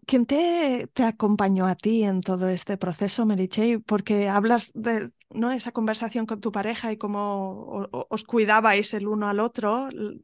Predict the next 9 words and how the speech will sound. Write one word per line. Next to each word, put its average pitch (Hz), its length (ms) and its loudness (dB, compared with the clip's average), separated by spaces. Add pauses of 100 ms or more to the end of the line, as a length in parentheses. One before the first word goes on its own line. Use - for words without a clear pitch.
eh, 190 460 -4 (100)
poder 220 260 4
llevar 240 280 6
esto 240 200 0
en 240 80 4
pareja 226 680 0 (1080)
es, 240 380 2
eh, 226 560 2
supervalioso, 208 1200 0